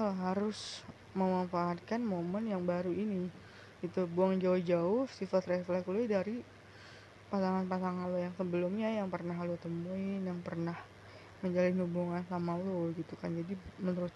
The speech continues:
gua, gu-, gunakanlah sebaik-baiknya apa yang telah menjadi kesempatan buat kita semua. Dan buat pacar aku,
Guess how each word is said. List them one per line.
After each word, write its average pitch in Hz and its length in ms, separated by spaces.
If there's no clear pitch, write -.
gua, 196 640
gu-, 170 240
gunakanlah 175 800
sebaik-baiknya 170 840
apa 180 320
yang 180 80
telah 180 240
menjadi 175 320
kesempatan 175 600
buat 170 160
kita 165 160
semua. 160 300
Dan 170 240
buat 165 220
pacar 160 340
aku, 170 220